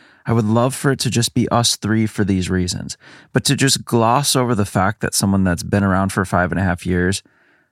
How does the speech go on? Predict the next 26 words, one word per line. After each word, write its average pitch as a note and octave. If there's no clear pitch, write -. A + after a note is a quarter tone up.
who C3+
at -
that D#3
point, D3
that F#3
seems D4
like -
it's D3
going, C#3
you E3
know, G2+
I A2+
don't D3
know B2+
their, G#2
their A2
situation, A#2
but F#2
that's -
five G3+
and A3
a D#3+
half C#3+
years C#3
is G2+
still B2